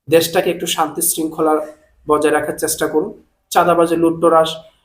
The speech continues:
টাকা পাচার, দুর্নীতি, নারী কেলেঙ্কারি, ধর্ষণের মতো জঘন্য ঘটনাকে আপনারা পরিহার করুন। এ ধরনের বিষয়গুলোকে নিয়ে, বিষয় নিয়ে আপনারা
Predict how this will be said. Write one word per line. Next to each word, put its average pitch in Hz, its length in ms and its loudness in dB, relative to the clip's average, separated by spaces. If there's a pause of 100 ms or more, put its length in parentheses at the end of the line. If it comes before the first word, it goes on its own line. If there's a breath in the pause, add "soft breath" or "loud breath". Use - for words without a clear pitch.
(120 soft breath)
টাকা 165 220 2
পাচার, 160 580 2 (100)
দুর্নীতি, 160 760 -2 (560 loud breath)
নারী 170 220 0
কেলেঙ্কারি, 156 640 2 (260)
ধর্ষণের 175 400 0
মতো 185 260 0
জঘন্য 175 400 2
ঘটনাকে 156 440 -2
আপনারা 131 480 -2 (120)
পরিহার 160 360 0
করুন। 175 360 0 (440 loud breath)
এ 202 120 6
ধরনের 226 280 4
বিষয়গুলোকে 202 640 0
নিয়ে, 185 320 -2 (120)
বিষয় 156 280 -4
নিয়ে 180 140 2
আপনারা 143 460 -2